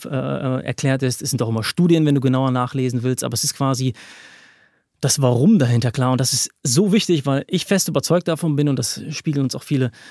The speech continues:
Menschen wider, die einfach unsere Bücher nutzen, dass es halt so wichtig ist, auch für die Motivation, um dran zu bleiben. Weil wenn du einfach nur irgendwas ausfüllst,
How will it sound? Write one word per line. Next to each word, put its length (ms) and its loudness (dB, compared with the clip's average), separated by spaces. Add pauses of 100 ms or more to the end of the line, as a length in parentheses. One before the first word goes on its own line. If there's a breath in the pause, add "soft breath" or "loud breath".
Menschen 300 0
wider, 180 4
die 100 -2
einfach 160 -4
unsere 200 0
Bücher 220 0
nutzen, 360 0 (540 loud breath)
dass 160 -4
es 120 0
halt 120 0
so 120 0
wichtig 260 0
ist, 80 2
auch 100 -6
für 120 -2
die 80 2
Motivation, 580 0
um 60 2
dran 160 0
zu 120 -4
bleiben. 280 -8
Weil 80 0
wenn 100 2
du 60 0
einfach 180 0
nur 100 4
irgendwas 300 0
ausfüllst, 680 0